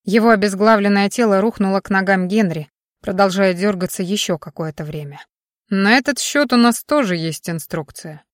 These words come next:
спокойно сказал второй охранник, стоявший всё это время чуть в стороне. "И по поводу меня есть?" — спокойно спросил Генри.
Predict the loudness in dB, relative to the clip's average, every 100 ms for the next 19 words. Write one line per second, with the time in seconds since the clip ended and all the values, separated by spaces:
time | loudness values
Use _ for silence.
0 | _ _ -6 -4 -2 -2 -2 -4 -4 -4
1 | -4 -2 0 -2 -2 0 0 -2 -8 -16
2 | _ _ -8 0 2 2 0 -2 -2 0
3 | 0 0 0 2 2 0 -6 -8 -8 -6
4 | -4 -6 -10 -16 _ _ _ _ _ -6
5 | 0 0 2 0 0 0 0 4 4 2
6 | 0 -4 -10 -18 -20 _ _ _ -4 -2
7 | 0 -2 -4 -6 -8 -6 -6 -6 -8 -8
8 | -10